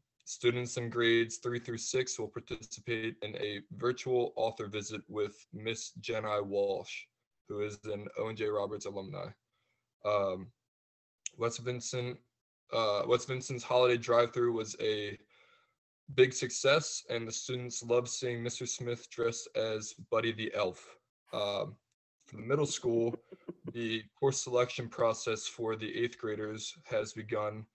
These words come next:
and, uh, high school counselors will begin meeting with them shortly. Um, and they'll explain to the students the process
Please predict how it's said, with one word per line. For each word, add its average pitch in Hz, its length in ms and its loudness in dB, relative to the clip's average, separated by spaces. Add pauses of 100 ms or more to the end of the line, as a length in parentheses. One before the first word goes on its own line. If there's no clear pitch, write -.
(320)
and, 107 600 8 (420)
uh, 104 220 4
high 120 180 -2
school 120 260 -2
counselors 110 840 -4 (140)
will 110 100 0
begin 107 340 -6
meeting 107 240 -6
with 101 180 -8
them 107 220 -4
shortly. 104 560 -4 (540)
Um, 95 440 0 (1080)
and 110 120 -2
they'll 117 220 6
explain 117 460 0
to - 120 -12
the 117 120 -2
students 117 400 -4
the 104 60 -10
process 110 760 0